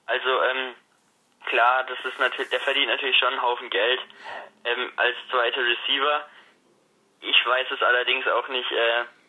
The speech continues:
wie man, wie man das lösen könnte, dieses Problem, ihn zu cutten. Ob das jetzt wirklich die Option wäre, weiß ich auch nicht. Ähm, dann müsste man ja wirklich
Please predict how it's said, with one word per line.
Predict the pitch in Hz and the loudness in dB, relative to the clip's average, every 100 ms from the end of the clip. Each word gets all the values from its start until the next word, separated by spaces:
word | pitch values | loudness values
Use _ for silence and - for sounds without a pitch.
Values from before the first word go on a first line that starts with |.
| _ | _
wie | 120 | -8
man, | 120 113 - | 0 0 0
wie | 117 120 | -2 0
man | 117 | 0
das | 117 | -2
lösen | 127 131 123 117 | 0 0 0 -6
könnte, | - - 123 135 | -2 0 0 -4
dieses | 127 117 - - | -6 -6 -8 -10
Problem, | - 117 117 123 131 - - - - - | -8 -4 0 0 0 -10 -20 -20 -20 -12
ihn | 120 - | -8 -4
zu | |
cutten. | - 117 117 131 117 | -2 0 0 -2 -4
Ob | - | -2
das | 117 - | -4 -4
jetzt | 120 | -6
wirklich | 120 120 117 - | -6 -4 -4 -2
die | 113 | -2
Option | - - 110 | -2 -6 0
wäre, | 110 | 2
weiß | 107 110 - | 2 0 -4
ich | - | -4
auch | 123 117 131 | -2 -2 -4
nicht. | 123 - - - - - - _ | -6 -6 -14 -18 -14 -14 -16 _
Ähm, | - 113 120 120 117 - _ _ _ _ _ _ _ _ _ | -2 0 0 -2 -6 -12 _ _ _ _ _ _ _ _ _
dann | - 117 120 - - | 0 0 0 -8 -10
müsste | 135 131 123 | -6 -6 -2
man | 120 117 | -2 0
ja | 117 | 0
wirklich | 117 120 113 | 0 0 -2